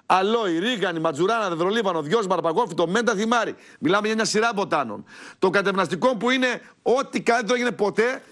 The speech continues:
Μια εικόνα θα δείξω μόνο, παιδιά. Το κατευναστικό είναι κυραλιφή. Η κυρία αυτή, λοιπόν, επί δυόμιση-τρεις μήνες, ίσως και παραπάνω, για να μην κάνω και λάθος μήνες, έβαζε κυραλιφή κατευναστικών για κυρσούς, θρόμβους και φλεβίτιδα. Δείτε πώς έγινε.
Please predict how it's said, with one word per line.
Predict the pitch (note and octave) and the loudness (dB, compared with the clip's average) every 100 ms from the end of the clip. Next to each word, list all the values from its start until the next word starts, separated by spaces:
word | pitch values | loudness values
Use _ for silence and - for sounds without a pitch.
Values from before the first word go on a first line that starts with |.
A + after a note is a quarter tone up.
| _ _ - _ | _ _ -20 _
Μια | E3 B3 | 0 2
εικόνα | A3 B3 G#3+ | 2 0 2
θα | F#3+ | 0
δείξω | - F3+ | 0 0
μόνο, | E3 D#3 | 0 0
παιδιά. | D3 C#3+ G3+ - | 0 0 -2 -2
Το | E3+ | 0
κατευναστικό | E3+ D#3+ D#3 D#3 F3 | 2 2 -2 -2 0
είναι | A#3+ | 0
κυραλιφή. | G#3+ A#3 G#3+ F#3 C3+ - _ _ - - - | 2 0 0 -2 -4 -8 _ _ -20 -18 -4
Η | D3+ | -2
κυρία | - G#3+ C#4 | 2 2 2
αυτή, | B3 B3+ | 0 -2
λοιπόν, | A#3+ A#3+ A#3+ | 0 0 -2
επί | G3 G3 | -2 -6
δυόμιση-τρεις | D3 F3 B3 G3+ - G#3+ F3 | -2 0 2 -2 -2 -2 0
μήνες, | G3+ A#3 B3 - - | 0 0 -2 -6 -10
ίσως | C#3+ | -2
και | F#3+ | 0
παραπάνω, | F3+ E3+ F#3+ F3+ | 2 2 0 0
για | C#3+ | 0
να | D3 | -2
μην | D3+ | 0
κάνω | D3 C3+ | -2 0
και | |
λάθος | A#2 A#2 G#2 | -2 -2 -2
μήνες, | A#2+ G3 A#3+ - - - - | -2 0 -2 -8 -20 -20 -2
έβαζε | - A#3 B3 G#3+ | 0 2 2 -2
κυραλιφή | F#3 A3+ G3+ D#3 A3+ | 0 0 0 -2 -2
κατευναστικών | A#3+ G#3+ G#3 F3 F3+ F3+ A#2 - | 0 0 -2 -2 0 0 -2 -10
για | C3+ E3 | -2 0
κυρσούς, | F3+ E3 C#3+ B3 A3+ | 2 0 0 0 -2
θρόμβους | - G#3 A#3 A3 | 0 0 0 -2
και | A3+ | 0
φλεβίτιδα. | G3 G#3+ F#3+ A#2+ C3 | 0 0 -2 -4 -2
Δείτε | F#3 | -2
πώς | E3 | -2
έγινε. | D3+ F2+ | -2 -4